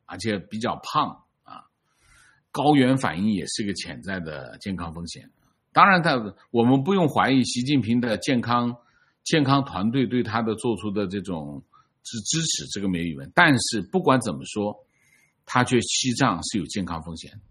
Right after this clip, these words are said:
这是第一个。第二个，从政治的角度来看，那么习近平这种强势的政治姿态，也是一种自-，一方面是一种自我证明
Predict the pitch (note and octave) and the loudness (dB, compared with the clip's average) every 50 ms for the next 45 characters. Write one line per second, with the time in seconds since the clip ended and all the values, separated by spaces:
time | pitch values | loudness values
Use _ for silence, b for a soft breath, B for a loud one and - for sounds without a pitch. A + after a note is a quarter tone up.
0 | _ _ _ _ _ _ _ _ - - - - G#2+ G2 F2+ F2+ F#2 F#2 E2+ D#2+ | _ _ _ _ _ _ _ _ -20 -18 -12 -10 -8 -8 -8 -8 -8 -8 -8 -8
1 | D#2 D2+ D#2 D2 - - A#2+ A#2 G#2 G2+ E2 D2 C2 - b b b b b b | -10 -14 -16 -18 -4 0 2 2 2 2 -2 -6 -14 -20 b b b b b b
2 | b b b b _ - - C#3+ E3 F3+ E3+ - C#4 C4 G#3 D#3+ C#3 A#2+ A#2+ G2 | b b b b _ 0 2 4 4 4 4 4 4 4 4 2 2 0 0 0
3 | - D#2 D2+ D2+ F2 F2 D#2 C2+ D2+ - - - F2+ - - _ _ _ _ _ | -2 -4 -4 -6 -6 -6 -6 -8 -10 -8 -8 -8 -8 -8 -12 _ _ _ _ _
4 | _ _ _ _ _ _ _ _ - C3 C3 B2+ B2 A#2+ A2+ - - - - A#2+ | _ _ _ _ _ _ _ _ -2 2 4 4 6 4 2 0 -2 -2 0 0
5 | C#3+ D#3+ F#3 G#3 E3 C3 B2 B2+ C3 C#3 D3 C3 A#2+ A2 F#2+ E2+ - - - - | 0 0 2 2 4 4 4 2 2 0 -2 -4 -2 -2 -2 -2 -4 -6 -6 -6
6 | E2+ D#2+ F2 A2+ B2+ - - G3 D3+ A#2+ A2 G2 - - D3+ C3 G#2+ F2+ F#2 F2 | -6 -6 -4 -4 -4 -2 -2 0 0 0 0 0 0 2 2 2 2 0 -4 -8
7 | - - A#2 A#2+ - B2 B2+ A#2 D#2+ - - _ _ _ _ _ _ _ _ _ | -8 -6 -6 -6 -4 -2 -2 -4 -4 -6 -12 _ _ _ _ _ _ _ _ _
8 | _ _ _ A#2+ A#2 G#2+ F2+ - - - G3 D#3 B2 G#2+ E2 C#2 - - - C#2+ | _ _ _ 2 2 2 2 2 0 -2 -2 -2 -2 -4 -6 -6 -10 -12 -14 -14
9 | - _ _ F3 F#3 F3+ F#3+ G3 F3+ F3+ F#3+ F3+ D#3 C3 - E3 E3 C3+ B2+ F#2+ | -16 _ _ 0 2 4 6 6 6 6 4 2 0 0 -2 -4 -4 -4 -4 -4
10 | D2 B1+ F2 - - - - - - - - F3 D3 G#2+ E2+ D#2 - D3 C#3 A#2 | -6 -6 -10 -14 -18 -20 -20 -18 -14 -4 0 0 2 2 0 0 0 0 0 0
11 | F2+ D2+ C#2 C2+ - | 0 -4 -8 -14 -16